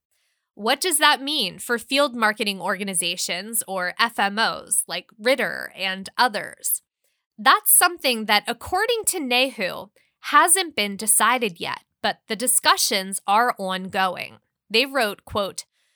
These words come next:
"We agreed to connect again in the next couple of weeks to discuss further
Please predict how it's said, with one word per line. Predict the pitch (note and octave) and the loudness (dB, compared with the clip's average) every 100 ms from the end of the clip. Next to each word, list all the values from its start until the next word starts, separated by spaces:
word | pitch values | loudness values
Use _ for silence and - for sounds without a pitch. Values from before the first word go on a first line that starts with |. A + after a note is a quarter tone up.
| _ - | _ -4
"We | B3 A#3+ | 0 2
agreed | C4 B3 D4 G4 - | 0 -2 -2 -2 -2
to | - D4+ | -2 -2
connect | - C4 A#3 C#4+ - - | -4 -6 0 0 -2 -8
again | A#3+ F3+ A3 G3+ F#3 | -6 0 2 2 -2
in | - G#3+ | -6 -4
the | G#3 | -2
next | G#3+ C4+ - - | -2 -2 0 -2
couple | - C4 D4+ A#3+ | -2 -4 -2 -4
of | F#3 | -6
weeks | F#3+ F#3+ - - - | -8 -8 -6 -6 -4
to | A3+ | -6
discuss | G3 G#3+ - G3+ G#3 - | -4 -2 0 0 0 -2
further | - D#4+ G#4 C#4+ F#3 E3+ G#3 | -2 -2 -2 -2 -4 -4 -8